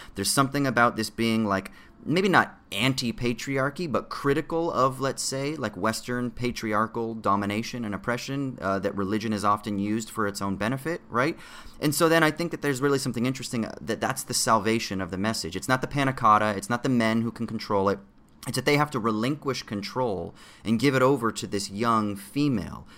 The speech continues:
And she's the one who's going to be the embodiment of the message, the embodiment of salvation. And then we had somebody comment in the YouTube comments down below, and I thought this was so fucking profound. And the only reason I didn't think about this is 'cause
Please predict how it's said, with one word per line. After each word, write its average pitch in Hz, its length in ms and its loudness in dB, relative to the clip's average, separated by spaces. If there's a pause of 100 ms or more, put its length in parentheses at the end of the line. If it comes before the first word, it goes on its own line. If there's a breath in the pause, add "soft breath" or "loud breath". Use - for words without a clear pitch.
(120)
And 98 120 -2
she's 143 300 0
the 120 100 -2
one 104 240 0
who's 101 140 -4
going 101 260 -2
to 95 60 -10
be 107 120 -2
the 101 140 -2
embodiment 95 760 4
of 95 420 2 (100)
the 90 80 -8
message, 92 460 -2
the 107 100 -2
embodiment 98 520 4
of 82 80 -10
salvation. 95 600 -4 (300 loud breath)
And 117 100 2
then 135 100 6
we 139 100 4
had 147 180 2
somebody 185 300 0
comment 160 440 2
in 131 100 0
the 113 220 0
YouTube 120 220 -6
comments 101 400 0
down 101 200 0
below, 104 340 4
and 98 100 4
I 104 60 2
thought 147 180 2
this 139 140 -6
was 135 100 -4
so 143 100 2
fucking 135 260 -2
profound. 127 380 2
And 110 220 2
the 107 60 4
only 127 180 2
reason 147 240 2
I 131 60 4
didn't 120 180 -2
think 139 160 -4
about 98 240 -4
this 98 160 -6
is 98 80 -8
'cause 117 240 0